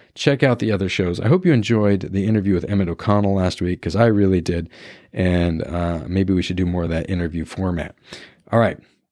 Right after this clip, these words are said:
Be good. Enjoy spring break. Oh, by the way, in Miami, they basically banned spring break. I don't know if you track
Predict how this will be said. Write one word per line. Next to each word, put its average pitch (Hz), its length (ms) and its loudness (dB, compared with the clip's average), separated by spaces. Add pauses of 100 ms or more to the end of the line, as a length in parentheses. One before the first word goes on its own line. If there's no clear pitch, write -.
(280)
Be 135 180 2
good. 107 460 0
Enjoy 110 420 -2
spring 113 360 0
break. 117 340 0 (280)
Oh, 113 180 2
by 117 180 2
the 113 100 2
way, 110 180 2
in 104 80 2
Miami, 107 420 2
they 95 100 2
basically 98 480 0
banned 101 560 0
spring 110 300 0
break. 107 340 2
I - 80 -2
don't 107 80 2
know 101 60 2
if - 100 0
you 101 80 0
track 104 400 0